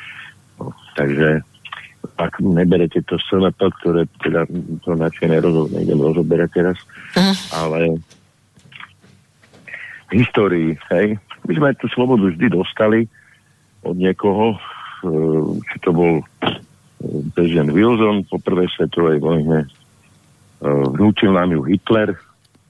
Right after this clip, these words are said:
Speaker 1: vnúčil, doslova vnúčil, keď si zavolal Tisu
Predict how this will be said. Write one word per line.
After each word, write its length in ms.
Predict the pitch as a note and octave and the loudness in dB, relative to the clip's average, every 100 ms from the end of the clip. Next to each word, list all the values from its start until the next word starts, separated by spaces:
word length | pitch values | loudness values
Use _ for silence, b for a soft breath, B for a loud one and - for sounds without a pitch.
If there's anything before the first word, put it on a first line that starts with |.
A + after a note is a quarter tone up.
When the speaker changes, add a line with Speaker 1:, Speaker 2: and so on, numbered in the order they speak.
| - | -20
Speaker 1:
vnúčil, 600 | - C#2 F#2 G#2 - F2 | -16 -4 0 0 0 -2
doslova 340 | D#2+ F2 - D#2+ | -2 -4 -2 -4
vnúčil, 540 | D2 F#2 - G2 D#3 - b b b - | 0 -2 0 0 0 -6 b b b -10
keď 140 | E3+ | -8
si 120 | - E2+ | -2 2
zavolal 460 | E2 F2 E2+ D#2+ | 2 2 2 0
Tisu 400 | - F2 - E2+ | 0 -4 0 -2